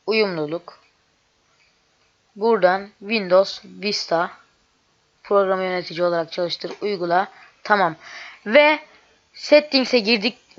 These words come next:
girdiğinizde burada düşük böyle kalmıştır. Bunları seçemeyeceksinizdir. O yüzden şimdi bunu, bunu da göstereceğim. Grafik işlemci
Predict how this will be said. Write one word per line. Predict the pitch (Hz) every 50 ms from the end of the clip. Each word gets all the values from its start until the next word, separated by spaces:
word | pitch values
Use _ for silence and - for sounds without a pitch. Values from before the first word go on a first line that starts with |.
| 202 196
girdiğinizde | 202 254 262 202 262 262 247 233 226 214 190 170 180 208 220 233 - - _ _ _ _ _ _ _ _ _ _ _ _ _ _ _ _ _ _ _ _ - _ - - _ _ _ _ _ _ _ _ _ _
burada | 214 220 294 302 285 226 262 233 202 208
düşük | 277 262 - - 262 254 - - - - _ _
böyle | - 220 277 269 262 262 269
kalmıştır. | - 262 247 240 240 233 226 - - 190 185
Bunları | 185 190 196 196 202 202 202 208 277 277 254 247 247 - 254
seçemeyeceksinizdir. | - 247 240 - 247 233 220 202 160 175 165 - - 175 170 165 160 156 156 190 202 - - _ _ - - - - - _ _ _ _ _ _ _ -
O | - 277 302
yüzden | 294 269 226 185 196 202 226 254 262 - _ _ _ _ _ _ _ _ _ _ _ -
şimdi | - - - 277 262 240 233 262 226 208
bunu, | 220 247 233 233 247 240 - -
bunu | 214 220 247 254 233
da | 214
göstereceğim. | 190 175 165 156 - 165 151 151 147 165 180 202 202 _ _ _ _ _ _ _ _ _ _ _ _ _ _ _ _ _ _ _ _ _ _ _ _ - - _ _ _ _ _ _ _ _ -
Grafik | 208 262 277 311 311 - 294 285 -
işlemci | 269 254 - 285 262 254 240 233 190 208 240 - 320